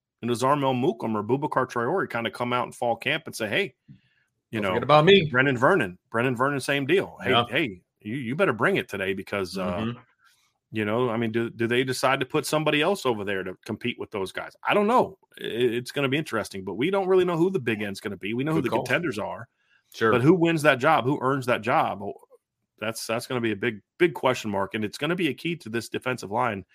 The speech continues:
Speaker 1: really reaching its full potential. If your big
Speaker 2: Right.
Speaker 1: end is just kind of a, a guy, just a body, then you're, you're gonna have a harder time putting a really elite defense on the field when you're playing the best teams in your schedule.
Speaker 2: Mm-hmm.
Speaker 1: You need those guys to be able to make plays.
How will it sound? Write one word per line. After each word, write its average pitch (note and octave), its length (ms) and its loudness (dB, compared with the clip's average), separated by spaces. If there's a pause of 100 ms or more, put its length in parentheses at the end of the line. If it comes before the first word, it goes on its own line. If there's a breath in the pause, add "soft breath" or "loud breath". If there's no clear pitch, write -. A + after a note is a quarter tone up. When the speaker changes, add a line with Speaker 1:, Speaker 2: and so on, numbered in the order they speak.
(600 soft breath)
Speaker 1:
really B2 280 2
reaching A2 320 -2
its F#2+ 120 -8
full G#2+ 180 -4
potential. G#2 480 -6
If - 100 -18
your D#3 120 0
big F3 180 2
Speaker 2:
Right. C#3 60 0
Speaker 1:
end C#3 180 4
is A2 80 0
just B2 200 -2
kind A#2+ 180 0
of G#2 120 -8
a, G#2+ 140 -4 (140)
a A2+ 80 -4
guy, G#2 420 -4 (300)
just - 240 -8 (420)
a G#2+ 60 -4
body, G2+ 460 -2 (840 soft breath)
then A#2 340 -2
you're, C3+ 240 0
you're C#3 140 0
gonna E3+ 120 4
have C#3+ 180 2
a B2 60 0
harder C3 220 2
time A#2+ 320 0
putting B2+ 240 -2
a A#2 40 0
really A#2 320 0
elite A#2 300 -4
defense A#2+ 380 -6
on A2 80 -2
the G2+ 60 -4
field A2+ 260 0
when G#2 120 -2
you're G2 120 -4
playing A2 260 -4
the G2+ 100 -6
best G2 220 -8
teams F#2+ 220 -10
in F#2 60 -10
your F2 100 -12
schedule. - 400 -10
Speaker 2:
Mm-hmm. F2 500 -10
Speaker 1:
You A2 140 -2
need A#2 100 -2
those A2 160 0
guys G#2 240 0
to - 60 -10
be G#2 80 -2
able F#2+ 60 -2
to F#2+ 60 -6
make F#2+ 200 -8
plays. - 420 -10